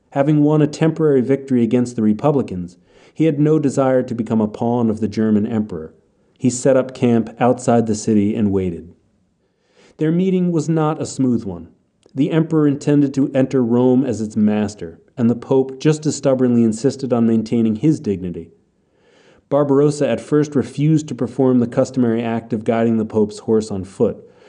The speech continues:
protesting that he wasn't a groom, but Adrian made it quite clear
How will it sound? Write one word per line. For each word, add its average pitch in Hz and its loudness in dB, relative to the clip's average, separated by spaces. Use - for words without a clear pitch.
protesting 135 0
that 117 2
he 131 0
wasn't 110 0
a 95 -4
groom, 95 -2
but 143 -2
Adrian 147 2
made 135 4
it 131 -2
quite 143 0
clear 101 -2